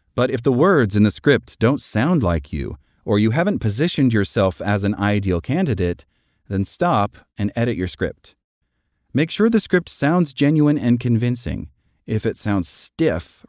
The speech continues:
rewrite it. Shorten the sentences, use everyday words, and be sure to build a tone of confidence into the script by using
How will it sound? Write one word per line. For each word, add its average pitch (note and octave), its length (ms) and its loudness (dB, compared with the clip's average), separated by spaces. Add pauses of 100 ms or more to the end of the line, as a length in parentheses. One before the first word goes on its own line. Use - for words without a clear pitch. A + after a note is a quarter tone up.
rewrite A2 460 2
it. - 260 -12 (540)
Shorten F3+ 320 2
the B2+ 80 2
sentences, F2+ 760 -2
use G#2+ 300 0
everyday B2+ 460 0
words, E2 480 -4 (320)
and A#2 200 0
be C#3+ 100 0
sure A#3+ 220 0
to A3 80 2
build D3 280 2
a C3+ 60 2
tone F3 300 -2
of C3 100 -4
confidence A2+ 680 -2
into G2+ 240 -2
the G2 100 -2
script - 380 -4
by G#2+ 100 0
using C3+ 460 0